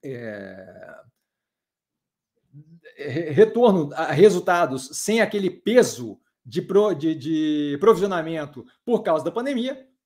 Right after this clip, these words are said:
tá? As operações bem garantidas, o resultado deve continuar andando paulatinamente no mesmo direcionamento. Banco do Brasil, Bradesco, Itaú, muito grande as estruturas, não tem por que esperar nenhuma revolução ali, tá? Então é um andamento paulatino na direção certa.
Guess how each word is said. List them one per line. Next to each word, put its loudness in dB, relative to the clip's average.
tá? -12
As 2
operações 0
bem 4
garantidas, -4
o -4
resultado -2
deve 0
continuar -4
andando -4
paulatinamente -2
no -8
mesmo 2
direcionamento. -6
Banco 4
do -6
Brasil, -2
Bradesco, -2
Itaú, -2
muito 2
grande -2
as -4
estruturas, -10
não -6
tem -6
por -6
que -12
esperar -2
nenhuma -2
revolução -2
ali, -8
tá? -6
Então -8
é -4
um -2
andamento 0
paulatino -2
na -6
direção -6
certa. -6